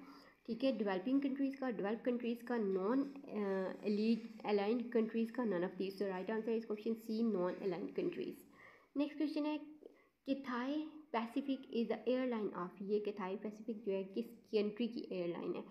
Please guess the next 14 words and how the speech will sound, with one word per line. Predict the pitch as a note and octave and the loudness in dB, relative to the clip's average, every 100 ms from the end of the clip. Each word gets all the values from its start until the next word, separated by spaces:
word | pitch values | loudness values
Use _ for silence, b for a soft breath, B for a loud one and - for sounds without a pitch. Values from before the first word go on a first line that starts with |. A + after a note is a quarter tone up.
| B B | B B
ऑप्शंस | - A3+ D4 C#4 | -6 -2 0 2
में | |
है | A#3+ | 4
इटली, | A#3 A#3 B3 B3 | 4 2 -2 0
हांगकांग, | A3+ G#3 A3 G#3 G#3+ | 0 0 2 2 0
फ्रांस, | G#3+ - F#3+ F3+ F#3 - | -2 -4 0 0 -2 -2
अल्बानिया। | F#3+ E3+ F3+ F#3+ A3 | -2 0 2 2 2
राइट | A3+ E3+ E3 | 0 0 -2
आंसर | F#3 F#3+ | -2 -2
है | F#3 | -4
इसका | F#3 F#3 | -2 -6
ऑप्शन | F#3 G3+ | -2 -2
बी, | F#3 G3 G#3+ A3+ | -2 0 0 0
हांगकांग। | - F#3 F#3 F3+ - - | -2 -2 -2 -2 -4 -4